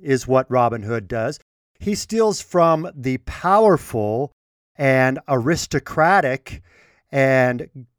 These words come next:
but mostly he is stealing from the government, the taxes that Prince John took from the poor and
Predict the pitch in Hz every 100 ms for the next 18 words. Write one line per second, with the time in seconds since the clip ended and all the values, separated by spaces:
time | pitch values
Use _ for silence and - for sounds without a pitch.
0 | _ _ _ 147 143 147 220 285 - 143
1 | 165 156 226 240 185 - - 214 277 170
2 | 143 - 135 127 110 101 165 240 208 113
3 | 95 107 - - _ _ _ _ 120 -
4 | - 202 254 - - 110 104 117 - _
5 | _ _ _ _ _ 110 143 139 - -
6 | _ _ - 165 151 127 104 170 240 190
7 | 127 135 - _ _ _ - 226 208 160
8 | - - _ _ - 151 143 135 131 127
9 | - 147 143 131 151 147 _ _ _ -
10 | 131 123 120